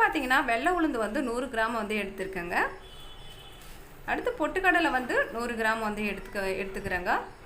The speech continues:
இப்போ பார்த்தீங்கன்னா வெள்ளை உளுந்து பொட்டுக்கடலை வந்து நூறு கிராம் எடுத்துக்கிட்டேன். அடுத்து கடலைப்பருப்பு பார்த்தீங்கன்னா ஐம்பது கிராம் தான் எடுத்துக்கிட்டேன். ஐம்பது கிராம் போதும்,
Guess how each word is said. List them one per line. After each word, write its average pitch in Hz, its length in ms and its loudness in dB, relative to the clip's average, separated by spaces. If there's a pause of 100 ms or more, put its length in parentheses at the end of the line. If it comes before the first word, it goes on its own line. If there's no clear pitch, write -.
(1600)
இப்போ 480 160 -4
பார்த்தீங்கன்னா 294 400 4 (120)
வெள்ளை 262 280 4
உளுந்து 320 260 4
பொட்டுக்கடலை 240 520 0
வந்து 233 140 -2 (100)
நூறு 285 260 0
கிராம் 240 300 2
எடுத்துக்கிட்டேன். 214 520 -2 (1400)
அடுத்து 381 260 4 (100)
கடலைப்பருப்பு 294 580 4
பார்த்தீங்கன்னா 220 420 2 (400)
ஐம்பது 247 340 -2
கிராம் 226 280 2
தான் 247 140 2
எடுத்துக்கிட்டேன். 214 500 -2 (300)
ஐம்பது 208 260 -2
கிராம் 220 240 0 (120)
போதும், 214 280 -2